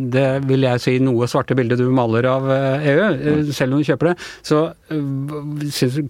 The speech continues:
Speaker 1: kan du se argumentet for at å være med og styre den utviklingen, eh, ved å være med i E U, er bedre enn å bare sitte og se, og guri malla, så fælt det er der. Eh, nå sitter vi bare og venter på at oljepengene våre skal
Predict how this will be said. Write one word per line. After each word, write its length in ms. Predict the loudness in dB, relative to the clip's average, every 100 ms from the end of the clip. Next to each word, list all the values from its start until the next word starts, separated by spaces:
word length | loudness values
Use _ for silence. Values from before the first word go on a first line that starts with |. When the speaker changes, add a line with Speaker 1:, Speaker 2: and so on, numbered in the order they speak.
| -8
Speaker 1:
kan 140 | -2 0
du 100 | 0
se 220 | 0 0
argumentet 560 | 2 2 2 0 -2
for 140 | -2 -2
at 100 | 0
å 80 | 0
være 240 | 2 2
med 460 | 2 2 2 0 -2
og 80 | -2
styre 300 | 0 2 2
den 160 | 2
utviklingen, 520 | 2 0 0 2 0 -2 -10 -20 -10
eh, 380 | -2 2 2 2
ved 140 | 2 2
å 80 | 2
være 160 | 2
med 160 | 2 2
i 160 | 2
E 240 | 2 2 2
U, 40 | -2 -16 -20 -6
er 120 | -2
bedre 320 | 0 2 2 2
enn 100 | 2
å 60 |
bare 180 | 2 0
sitte 220 | -2 -2
og 60 | -2
se, 160 | 0 2
og 160 | 2
guri 160 | 0 0
malla, 380 | 2 2 0 0
så 220 | 0 -2
fælt 180 | -2 -2
det 80 | 0
er 160 | 0 0
der. 100 | -2 -2
Eh, 680 | -2 -2 -4 -6 -6 -6
nå 360 | -4 -2 -2 0
sitter 200 | 0 0
vi 40 |
bare 160 | 0 0
og 80 | 0
venter 80 | -2
på 80 |
at 120 | -2 0
oljepengene 340 | 0 0 0
våre 180 | 0 0
skal 260 | 0 -2